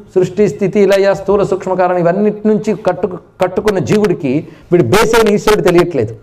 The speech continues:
గురువులు చెప్పారు, "కొంచెం భగవంతుడి వైపు తిరగవయ్యా" అని. ఎప్పుడు ఇలా అంటుకున్నవాడు ఇప్పుడు తిరిగాడు, తిరిగి క్రమంగా వెళ్ళాడు, వెళ్ళి ఈశ్వరుడితో కలిశాడు. కలిసినప్పుడు ఏమయ్యాడు? జీవుడు, ఈశ్వరుడు కలిసి పూర్ణమైపోయారు, పరిపూర్ణమైపోయారు. ఇక్కడ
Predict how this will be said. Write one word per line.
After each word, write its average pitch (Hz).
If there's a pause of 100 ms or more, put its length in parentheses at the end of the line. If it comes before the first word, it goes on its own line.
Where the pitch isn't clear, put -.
(1040)
గురువులు 226
చెప్పారు, 196
"కొంచెం 160
భగవంతుడి 185
వైపు 185
తిరగవయ్యా" 165
అని. 123
ఎప్పుడు 117
ఇలా 175
అంటుకున్నవాడు 175
ఇప్పుడు 147
తిరిగాడు, 139 (1200)
తిరిగి 226
క్రమంగా 220
వెళ్ళాడు, 185 (200)
వెళ్ళి 202
ఈశ్వరుడితో 185
కలిశాడు. 113 (680)
కలిసినప్పుడు 240
ఏమయ్యాడు? 214
జీవుడు, 196
ఈశ్వరుడు 180
కలిసి 190
పూర్ణమైపోయారు, 151
పరిపూర్ణమైపోయారు. 139
ఇక్కడ -